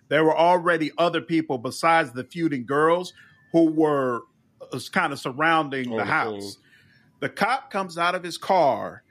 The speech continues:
Speaker 1: and the girl, the fifteen-year-old girl who called the cops, comes barreling into the camera view, pushes one of the girls down on the floor, and then charges towards another girl with a knife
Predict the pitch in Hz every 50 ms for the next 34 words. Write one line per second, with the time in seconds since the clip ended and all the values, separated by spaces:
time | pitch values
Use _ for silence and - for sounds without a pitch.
0 | _ _ _ _ _ _ _ _ - 156 147 139 135 135 139 127 113 - 156 165
1 | 185 208 214 185 156 156 160 220 220 220 240 220 226 226 208 180 139 143 147 147
2 | 143 139 135 131 123 127 123 123 _ _ _ - 156 151 151 143 139 135 127 -
3 | - - 190 208 214 220 220 220 165 135 - - 139 120 107 101 95 - - -
4 | - - - - _ _ _ _ _ _ _ _ _ _ _ - 190 185 180 175
5 | 160 139 117 - - - _ _ _ _ - 156 175 202 220 220 220 214 208 214
6 | 214 202 196 196 196 196 - _ - 180 185 180 - - - 180 165 160 151 147
7 | 127 135 131 - - 185 185 185 180 175 151 139 139 127 107 117 120 123 120 113
8 | 107 107 110 - _ _ - - _ _ _ _ - - 214 226 220 - 247 214
9 | 170 156 165 190 196 202 185 185 147 156 165 160 160 156 147 - 151 151 156 170
10 | 170 170 170 170 165 175 156 - 151 135 131 120 117 110 104 107 107 - _ _
11 | _ _ _ _ _ _ - 156 151 139 139 139 147 151 147 143 131 - - -
12 | 196 196 220 226 202 196 160 - - 190 180 175 - 156 147 135 147 165 175 175
13 | 180 147 156 156 151 135 131 127 123 117 113 127 156 151 139 - - - - _